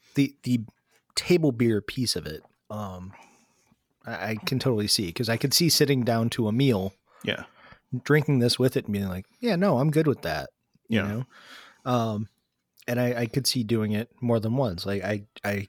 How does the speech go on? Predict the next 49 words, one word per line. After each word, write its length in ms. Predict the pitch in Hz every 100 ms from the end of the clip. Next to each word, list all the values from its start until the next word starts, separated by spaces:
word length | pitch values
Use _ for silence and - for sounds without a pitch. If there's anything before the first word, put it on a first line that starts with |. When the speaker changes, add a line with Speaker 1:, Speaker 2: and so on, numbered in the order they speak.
| -
Speaker 1:
had 240 | - 113
the 80 | 104
first 280 | - 110 -
one 120 | 110
the 80 | 98
other 140 | 95
night, 160 | 95 117
and 100 | 95
I 20 |
was 100 | 104
like, 160 | 101 - _ - - - - -
"I 60 | 220
wouldn't 220 | 254 190
mi-, 200 | 156 156
mind 300 | 139 131 107
having 320 | 127 123 113
this 240 | 113 -
as, 100 | 123
like, 200 | 104 95
a, 100 | 104
a 160 | 101 104
fridge 380 | - 135 127 -
staple," 520 | - 82 - 76 - _ _ _ -
you 100 | 101
know, 180 | 92 92
just, 220 | 104 -
like, 160 | 104
something 380 | - 104 107 98
to, 240 | 90 95 110 _ - - - -
to 100 | 123
change 320 | - 135 123
it 80 | 117
up 180 | 120
a 20 | 101
little 240 | 90 82
bit 240 | 87 69 - _
when 160 | 113 98
you're, 380 | 92 92 110 117 _
you're 120 | 107 107
looking 280 | 113 123
for 160 | 104 101
a 40 |
beer 260 | 92 98 101
and, 160 | 92 92
you 60 |
know, 100 | 90
you 140 | 87 95
don't 200 | 95 98
want, 320 | 95 92